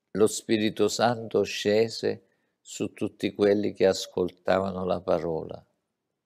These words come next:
E tutti i credenti circoncisi che erano venuti con Pietro si meravigliarono che il dono dello Spirito Santo fosse dato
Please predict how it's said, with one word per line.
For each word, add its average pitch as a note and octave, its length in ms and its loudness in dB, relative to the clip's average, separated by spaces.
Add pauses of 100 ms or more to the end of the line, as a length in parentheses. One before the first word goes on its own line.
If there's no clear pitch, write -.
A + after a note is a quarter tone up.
(1500)
E G2 220 -6
tutti C#3 380 0
i A2 60 2
credenti G2 720 2
circoncisi F#2+ 1000 -4
che - 120 0
erano F2+ 320 0
venuti F#2+ 500 -2
con F2+ 240 -2
Pietro A#2 480 2
si F#2 200 -6
meravigliarono G#2 1040 0
che - 160 0
il G2 180 4
dono A#2 300 2
dello G2 300 2
Spirito F#2+ 640 -2
Santo - 720 0 (1300)
fosse G#2+ 880 2
dato A2 760 2